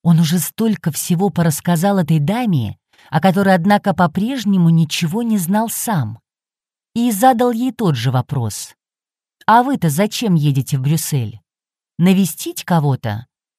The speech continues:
Может, вашу семью?» «У меня больше нет семьи». Воцарилась тягостная тишина. Та, что заставляет почувствовать малейшие колебания воздуха.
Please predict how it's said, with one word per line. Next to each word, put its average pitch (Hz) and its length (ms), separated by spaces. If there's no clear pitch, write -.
Может, 196 420
вашу 208 380
семью?» 214 540
«У 240 120
меня 262 360
больше 262 420
нет 220 280
семьи». 131 560
Воцарилась 170 640
тягостная 180 600
тишина. 165 680
Та, 214 200
что 170 320
заставляет 170 680
почувствовать 165 840
малейшие 185 520
колебания 196 540
воздуха. 117 720